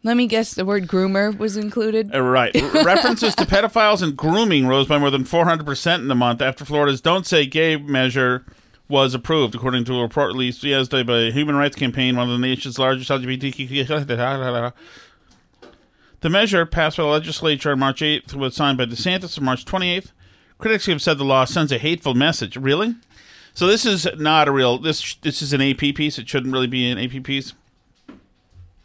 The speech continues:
Speaker 2: It's really, uh, rubbished. Uh, "If you're against the anti-grooming bill, you're probably a groomer, or at least you don't denounce the grooming," Pushaw tweeted. Christina Pushaw of,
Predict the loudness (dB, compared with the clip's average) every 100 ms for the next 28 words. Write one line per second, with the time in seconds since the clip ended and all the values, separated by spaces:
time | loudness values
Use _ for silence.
0 | _ -10 -4 0 2 4 4 2 -2 -4
1 | -2 0 0 -4 -14 _ _ _ -20 -20
2 | -20 _ _ 4 6 4 2 0 0 0
3 | 2 -2 0 -2 -2 -4 -4 -2 -2 0
4 | 0 2 0 2 0 0 -2 -2 -2 0
5 | 2 2 0 -4 -6 -8 0 0 0 -6
6 | _ -2 0 0 0 0 -4 -2 0 0
7 | 0 -4 -4 -4 0 2 2 -2 -4 -4
8 | -6 -10 -12 -4 -2 -2 -4 -10 -4 0
9 | 0 2 2 2 0